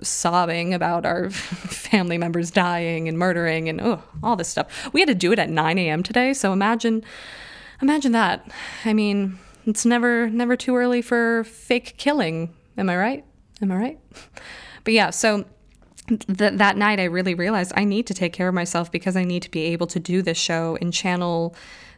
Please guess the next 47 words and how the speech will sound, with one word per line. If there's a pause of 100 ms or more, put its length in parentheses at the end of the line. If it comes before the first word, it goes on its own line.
(220)
channel
this
character,
whatever
you
wanna
call
it. (340)
And
so
I
did.
I
went
home. (840)
And
part
of
me
that
night
felt
a
little
guilty,
and
then
part
of
me
realized,
"Why
are
you
feeling
guilty?
You
are
doing
nothing
in
that
act.
You're
not
missing
anything.